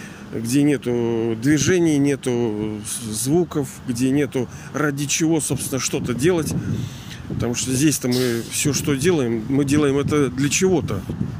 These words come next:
А там нету, э, даже ч-, чего-то делать, там нету инструмента такого, как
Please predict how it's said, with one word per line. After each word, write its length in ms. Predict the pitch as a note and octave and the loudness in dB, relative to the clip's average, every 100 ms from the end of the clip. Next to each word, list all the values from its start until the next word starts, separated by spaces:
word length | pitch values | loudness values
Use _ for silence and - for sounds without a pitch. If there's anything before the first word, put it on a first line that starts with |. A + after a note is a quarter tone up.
| - - - - - - - | -12 -16 -16 -10 -10 -10 -10
А 100 | - | -8
там 240 | B2+ F3+ F3 | -2 2 2
нету, 500 | F3 D#3+ D3+ D3 C3+ C#3+ | 2 2 2 2 -2 -6
э, 480 | - - C3 B2+ B2 - | -6 -6 -6 -6 -6 -2
даже 280 | D3 C3+ D3+ | -2 0 0
ч-, 420 | C#3+ - - - - | 0 -2 0 0 2
чего-то 320 | E3 D#3+ D3+ | 2 2 2
делать, 480 | D3+ F3+ C#3+ - - - - - - - | 2 2 2 -2 -6 -2 0 -2 -2 -2
там 180 | D3+ D#3 | 0 4
нету 340 | E3 - D3 | 4 4 2
инструмента 600 | D3+ C#3 - D#3+ F3 D3+ C3+ | 2 0 2 4 4 2 -2
такого, 440 | C3+ - C#3 A#2 | -2 0 0 0
как 340 | D3 C3 - | -2 -4 -8